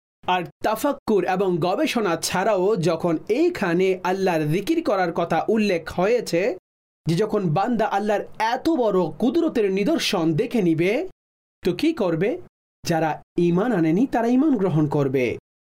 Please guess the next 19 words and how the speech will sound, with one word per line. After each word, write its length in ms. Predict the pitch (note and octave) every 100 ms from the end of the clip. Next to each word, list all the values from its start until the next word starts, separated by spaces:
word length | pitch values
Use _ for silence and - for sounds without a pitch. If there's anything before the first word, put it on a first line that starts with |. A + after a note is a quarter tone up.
| _ _ _ _ -
আর 160 | E3
যারা 340 | D#3+ E3 E3 D#3
ঈমানদার 640 | F#3 F#3 F#3 D#3+ D3 F3 F#3
তারা 200 | F3+ E3
কি 240 | - C4
করবে? 440 | B3+ E3 D#3+ G#3
রবের 320 | A3+ F3 F#3 D#3
সামনে 460 | - F#3 F3 D#3+
ঝুঁকে 340 | D3 F#3 - D#3+
যাবে, 340 | D#3+ D#3+ G#3+
রবের 360 | F#3 E3+ E3 F3
ইবাদত 500 | E3 F#3 G#3+ F#3 -
করবে, 400 | E3 D#3+ F3 G#3+
রবের 360 | F3 E3 E3
জিকির 360 | D#3 G3 A3+ F3
করবে, 380 | F3+ D#3 E3+ G#3
রবের 280 | F3+ F#3 F#3
প্রতি 380 | A3 G#3+ F#3 -
তসবিহ 440 | B3+ A3+ G#3 F#3